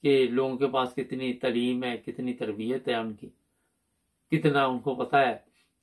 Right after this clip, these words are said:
कि अखलाकियात क्या है, किस तरह किसी का एहतराम करना है इंसान का।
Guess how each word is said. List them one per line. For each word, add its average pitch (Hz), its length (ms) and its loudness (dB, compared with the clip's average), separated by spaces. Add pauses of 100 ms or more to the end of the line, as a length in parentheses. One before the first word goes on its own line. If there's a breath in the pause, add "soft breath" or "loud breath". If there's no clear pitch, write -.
(120)
कि 131 240 0
अखलाकियात 127 800 0
क्या 120 180 0
है, 104 200 -12 (600)
किस 175 160 0
तरह 151 240 6
किसी 147 300 -4
का 147 120 0
एहतराम 139 400 0
करना 127 360 -4
है 127 60 -4
इंसान 117 400 -4
का। 110 340 -10